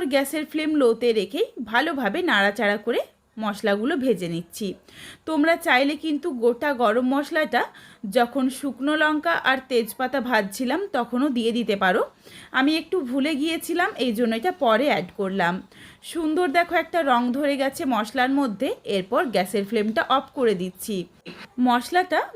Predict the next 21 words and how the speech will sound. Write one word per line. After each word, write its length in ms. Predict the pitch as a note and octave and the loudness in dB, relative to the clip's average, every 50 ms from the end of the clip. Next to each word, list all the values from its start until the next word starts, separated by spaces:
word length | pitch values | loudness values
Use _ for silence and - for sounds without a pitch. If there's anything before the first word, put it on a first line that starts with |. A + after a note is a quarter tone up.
| E4 A3 | -6 -4
ভালোভাবে 500 | A3 A#3 A3+ A3 G#3 G#3+ A#3+ G#3 A#3+ G#4 G#4+ | 0 0 2 2 2 0 0 0 0 -2 -2
ঠান্ডা 380 | - C4 D4 C4+ C4+ B3+ A3+ G#3+ | -2 0 0 2 2 2 2 0
করে 260 | G#3+ G#3 F#3 F3 F3 | 0 -2 -4 -4 -2
নেব। 220 | F3+ F#3 F3 E3 F3 F3+ E3 D#3+ - _ _ _ _ _ _ - - - - - - _ - | -4 -4 -6 -4 -6 -6 -6 -8 -12 _ _ _ _ _ _ -20 -20 -20 -20 -20 -14 _ 0
অন্য 220 | C4+ D4+ D4 D4+ D#4 | 2 2 4 4 2
একটা 260 | D#4 D#4 D#4 - D#4+ D#4 | 2 0 0 -2 -4 -2
কড়াই 360 | D#4 - C4 B3+ C4+ C4+ D4 | 0 4 4 4 4 4 2
বসিয়ে 420 | B3 C4 C4 C4+ C4 - D4+ D4+ C4+ | 0 0 -2 -4 -4 -6 -4 -4 -2
দিয়েছি, 400 | A#3+ D4 C#4 C4 B3+ - - E4+ C5 D5+ - | -2 -2 -2 -2 -4 -6 -4 -4 -4 -4 -2
কড়াইয়ের 380 | - B3+ A#3+ A#3+ A#3+ B3 A#3 A#3 | 0 2 4 4 4 4 2 2
মধ্যে 320 | B3 B3+ B3 G#3+ B3 D4 C#4+ | 0 0 -2 -2 -2 -2 0
নিয়ে 220 | B3+ B3 B3 B3+ | 0 0 0 0
নিচ্ছি 400 | C4 C4+ A#3+ G3 - - - - F#4 D5 - _ _ | 0 0 0 -2 -6 -8 -8 -8 -8 -8 -8 _ _
প্রায় 240 | - B3 B3 G4+ - - _ - | 0 2 2 2 0 -2 _ -4
চার 240 | - C#4 G#3+ G#3+ A3+ A3 A3 | 0 2 4 2 2 0 -2
চামচ 340 | - C#4+ C4 C4+ D4+ D4+ - - | -2 0 0 0 -2 -4 -6 -8
পরিমাণে 420 | - D#4+ D#4 D#4+ D4+ D4+ D4+ D#4 F4 - - | -8 -6 -4 -2 0 0 0 -2 -4 -4 -2
সর্ষের 400 | D#4 B3+ A#3+ G#3 - A3+ F#3+ F#3 - | 0 0 0 0 -2 -6 -6 -6 -6
তেল। 200 | - F#3+ E3+ E3 F3+ - _ _ - - - - - - - A#3+ | -8 -8 -8 -8 -8 -12 _ _ -20 -20 -20 -20 -18 -8 -2 2
রান্নাটা 420 | B3+ A#3+ A#3+ A#3+ B3+ C#4 - D#4+ | 2 4 4 2 0 -2 -4 -6
কিন্তু 280 | C4 D#4 D#4 D#4 C4 | -6 -4 -4 -2 -2